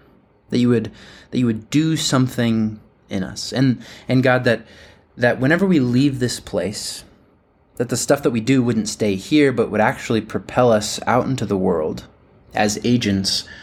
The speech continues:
of your renewal. God, it's in your name that we pray. Amen. Uh, so for my very first job at the age of fifteen, uh, I worked at Tropical Snow, which is basically just, like, this small,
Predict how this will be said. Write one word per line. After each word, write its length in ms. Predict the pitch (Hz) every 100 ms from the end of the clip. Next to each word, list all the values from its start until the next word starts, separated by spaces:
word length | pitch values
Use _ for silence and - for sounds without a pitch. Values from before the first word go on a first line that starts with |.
| - -
of 280 | - 101 98
your 240 | 95 92 87
renewal. 480 | 85 87 95 95 95 _ _ _ _ _ _ _ _ _ -
God, 200 | - 98
it's 140 | 98 104
in 80 |
your 120 | 101 107
name 180 | 101
that 80 | 101
we 100 | 98
pray. 280 | 95 - 98 - _ _ _ _ _ _ _
Amen. 300 | 101 82 - - _ _ _ _ _ _ - - - - _
Uh, 140 | 139 135
so 240 | 131 143
for 140 | 131 139
my 160 | 151
very 180 | 160 151
first 240 | 143 123
job 320 | 113 104 131 147
at 280 | - 117
the 220 | - 110 107
age 300 | 107 107 107
of 200 | - 101
fifteen, 800 | 98 104 95 - - 92 92 117 - 110
uh, 60 |
I 300 | 104 104 143
worked 360 | 139 117 135 - -
at 340 | 101 101 104
Tropical 340 | - 98 -
Snow, 280 | 120 233 214 -
which 160 | 131 135
is 100 | 135
basically 340 | 156 151 147
just, 200 | 131 120
like, 120 | 113
this 180 | - 107
small, 560 | - - 160 160 156